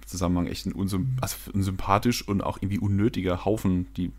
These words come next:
und selbst wenn sie dann mal was machen dürfen so, äh, und kämpfen dürfen, dann werden sie auch re-, relativ schnell weggemessert immer oder gelasert von,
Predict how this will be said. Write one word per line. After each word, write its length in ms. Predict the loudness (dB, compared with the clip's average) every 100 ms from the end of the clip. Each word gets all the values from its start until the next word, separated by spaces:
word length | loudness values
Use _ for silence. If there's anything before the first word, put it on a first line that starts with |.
| -2
und 120 | 4
selbst 200 | 6 8
wenn 120 | 8
sie 100 | 8
dann 120 | 8
mal 140 | 8 8
was 160 | 6
machen 260 | 6 4 4
dürfen 340 | 4 4 4
so, 300 | 4 4 4
äh, 180 | 2 2
und 200 | 2 0
kämpfen 380 | 2 2 2 2
dürfen, 260 | 0 2 4
dann 180 | 6
werden 140 | 6 6
sie 120 | 4
auch 140 | 2
re-, 180 | 0 2
relativ 300 | 2 2 2
schnell 240 | 2 2 2
weggemessert 560 | 4 4 6 6 4
immer 300 | 2 0 2
oder 140 | 0 2 0 2
gelasert 580 | 6 8 10 8 8 6
von, 240 | 6 4